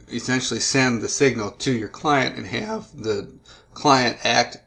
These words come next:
the, exactly the same as the desktop that's in, in my case, the basement or elsewhere.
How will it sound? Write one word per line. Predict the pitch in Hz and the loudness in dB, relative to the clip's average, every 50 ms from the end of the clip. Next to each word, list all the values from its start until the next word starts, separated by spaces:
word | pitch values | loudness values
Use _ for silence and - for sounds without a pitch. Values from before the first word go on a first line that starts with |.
| _ _ _ - | _ _ _ -10
the, | - 117 113 104 | -2 0 0 0
exactly | 101 - - 92 104 123 123 123 - - 160 | 0 -4 -12 -8 -2 0 0 0 4 4 2
the | 151 | 2
same | 143 - 120 113 113 113 | 4 2 2 2 2 0
as | 104 95 | -2 -4
the | 101 104 | -6 -4
desktop | 92 110 113 110 - - 107 104 - | -2 -2 -2 -2 -2 -4 -4 -4 -4
that's | - 95 - - | -8 -12 -10 -10
in, | 104 95 95 98 - | -10 -10 -10 -12 -12
in | 110 110 | -10 -6
my | 107 110 104 - | -6 -6 -6 -6
case, | - - 90 87 | -8 -8 -8 -8
the | - - | -10 -8
basement | 101 - 113 120 117 - - 113 - | -2 0 0 0 0 -4 -8 -10 -10
or | - - - | -8 -8 -6
elsewhere. | 117 117 - - - - - - | -6 -8 -8 -10 -12 -14 -14 -14